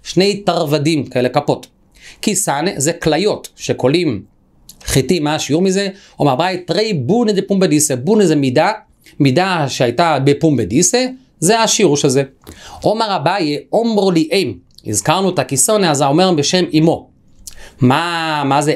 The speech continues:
אם? כמו שמוזכר הרבה פעמים בש"ס, אביי היה יתום, והוא, הייתה לו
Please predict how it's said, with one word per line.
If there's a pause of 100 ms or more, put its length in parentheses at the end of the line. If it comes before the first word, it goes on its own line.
אם? (440)
כמו
שמוזכר
הרבה
פעמים
בש"ס,
אביי
היה
יתום, (580)
והוא,
הייתה
לו